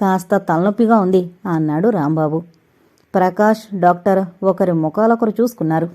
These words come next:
అంటే రాంబాబుకి జలుబు, తలనొప్పి ఈనాటిది కాదన్నమాట అనుకున్నారు. "సరేలే, ఇంక రెస్ట్ తీసుకో, నేను పిలిచేదాకా హాయిగా నిద్రపో.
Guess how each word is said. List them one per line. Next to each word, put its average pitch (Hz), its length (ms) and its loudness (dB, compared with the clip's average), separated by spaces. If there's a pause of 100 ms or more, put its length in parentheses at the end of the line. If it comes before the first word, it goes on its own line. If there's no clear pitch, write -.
(560)
అంటే 175 380 0
రాంబాబుకి 190 920 0 (120)
జలుబు, 185 480 0
తలనొప్పి 190 760 -4
ఈనాటిది 175 540 -2
కాదన్నమాట 175 720 -2
అనుకున్నారు. 156 800 -4 (840)
"సరేలే, 175 480 2 (320)
ఇంక 190 180 -2
రెస్ట్ 160 240 -2
తీసుకో, 196 500 0 (360)
నేను 208 120 -2
పిలిచేదాకా 196 680 0
హాయిగా 175 480 -2
నిద్రపో. 165 460 -2